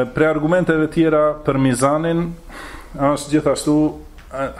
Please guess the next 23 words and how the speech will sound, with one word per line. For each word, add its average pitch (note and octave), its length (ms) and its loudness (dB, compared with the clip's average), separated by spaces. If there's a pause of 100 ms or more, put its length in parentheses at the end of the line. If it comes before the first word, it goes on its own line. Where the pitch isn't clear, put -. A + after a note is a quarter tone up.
hadithi C3+ 400 2
ku C3+ 120 -6
ka B2+ 140 2
thënë B2+ 240 0
pejgamberi B2+ 400 2
sallallahu A#2+ 480 0
alaihi A2+ 160 -4
wasallam, C#3+ 440 0 (880)
<clears throat> - 340 -2 (300)
"At-tuhuru E3 960 2
shatrul C3+ 480 0 (140)
iman", D3+ 380 2 (600)
do B2+ 80 0
më C3+ 80 -2
thënë, C#3 180 2
pastr-, C#3 420 -2 (180)
pastrimi D3 580 2
ose C3+ 220 0
pastërtia C#3 580 2
është B2 140 -6
gjysma C3 320 2
e A2+ 60 0
imanit, C#3 420 0